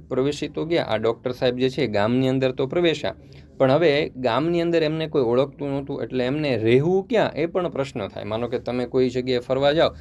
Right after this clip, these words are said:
તો અત્યારે તો હોટલોની સુવિધા છે, એટલે તમે હોટલ રાખીને રહી શકો, પણ પહેલાંના સમયમાં એવું ન હતું, બરાબર? તો ડૉક્ટર ગામની અંદર તો પહોંચે છે, પણ હવે એક નવો પ્રશ્ન ઉદ્ભવ્યો કે ભાઈ રહેવું ક્યાં?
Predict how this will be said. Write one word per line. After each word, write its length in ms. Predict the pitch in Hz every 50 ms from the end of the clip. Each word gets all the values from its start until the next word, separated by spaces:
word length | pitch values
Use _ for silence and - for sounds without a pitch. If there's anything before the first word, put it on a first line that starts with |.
| - - - -
તો 60 | - 123
અત્યારે 360 | 120 120 - 139 131 135 135
તો 140 | 135 143 117
હોટલોની 560 | 110 117 123 131 139 135 135 135 135 135 131
સુવિધા 400 | 135 143 135 135 135 135 135 143
છે, 120 | 143 160
એટલે 160 | 139 131 127
તમે 240 | 123 - 127 127 120
હોટલ 280 | 110 113 120 123 131 139
રાખીને 420 | 131 131 131 131 135 143 135 135
રહી 160 | 139 151 151
શકો, 340 | 139 - 120 101 - - - - - - - - -
પણ 160 | - 120 120
પહેલાંના 360 | 117 120 123 139 147 147 151 147
સમયમાં 440 | 147 - 143 143 143 143 147 143
એવું 220 | 143 147 151 151 160
ન 60 | 175
હતું, 340 | 170 147 117 104 - 104 104
બરાબર? 340 | 107 127 151 165 156 123 - - - - - -
તો 120 | - 120 113
ડૉક્ટર 360 | 117 120 127 123 - 131 120
ગામની 360 | 110 113 113 123 135 139 139
અંદર 220 | 143 143 143 143
તો 120 | 139 - 147
પહોંચે 360 | 147 160 165 175 170 165 143
છે, 120 | 127 123
પણ 200 | 101 101 107 107
હવે 200 | 107 110 117 127
એક 120 | 143 147 147
નવો 240 | 147 165 185 190 180
પ્રશ્ન 340 | 180 175 170 165 - 151
ઉદ્ભવ્યો 540 | 139 131 127 127 123 123 120 117 117 117 - - - - - -
કે 80 | 127 123
ભાઈ 200 | 123 127 120 107
રહેવું 460 | 107 110 120 135 151 165 170 170 170
ક્યાં? 260 | 226 196 151 107 -